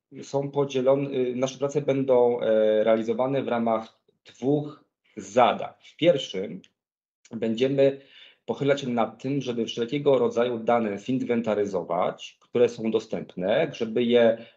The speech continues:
uspójnić i przygotować do analiz. Osoby, które zajmują się analityką danych, wiedzą, że to nie jest takie oczywiste, e, mm, e, prowadzić komputerowe analizy danych.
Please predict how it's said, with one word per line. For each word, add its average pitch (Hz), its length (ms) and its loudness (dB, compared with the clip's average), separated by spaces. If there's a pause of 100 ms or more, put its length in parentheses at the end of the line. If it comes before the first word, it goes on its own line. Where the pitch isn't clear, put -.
(140)
uspójnić 131 840 0
i - 60 -4
przygotować 120 580 2
do 113 120 4
analiz. - 440 0
Osoby, - 280 -2
które 151 360 2 (240)
zajmują 147 400 4
się 135 160 0
analityką 120 500 -2
danych, 123 400 0
wiedzą, 147 360 4
że 131 100 -6
to 131 100 -6
nie 151 80 -2
jest 165 120 -4
takie 143 220 -2
oczywiste, 123 720 2 (440)
e, 117 80 -2 (1700)
mm, 113 600 0
e, 113 220 8
prowadzić 135 720 2
komputerowe 110 600 -4
analizy 101 400 -6
danych. 123 560 0